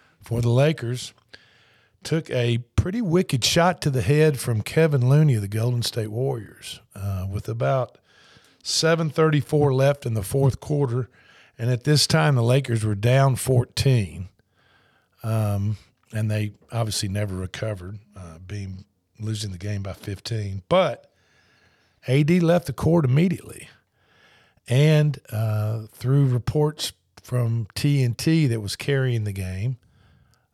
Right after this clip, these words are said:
uh, broadcasting the game, uh, Anthony Davis was put in a wheelchair.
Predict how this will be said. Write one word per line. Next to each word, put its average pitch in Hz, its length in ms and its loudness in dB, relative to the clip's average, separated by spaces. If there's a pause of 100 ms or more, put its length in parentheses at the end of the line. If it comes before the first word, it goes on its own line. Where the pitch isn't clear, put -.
(120)
uh, 104 140 -6
broadcasting 110 680 -2
the 82 80 -14
game, 82 360 -14 (1000)
uh, 107 480 -8 (440)
Anthony 135 420 2
Davis 127 540 2
was 101 240 -8 (680)
put 147 140 -2
in 147 120 -4
a 123 60 -2
wheelchair. 143 800 -4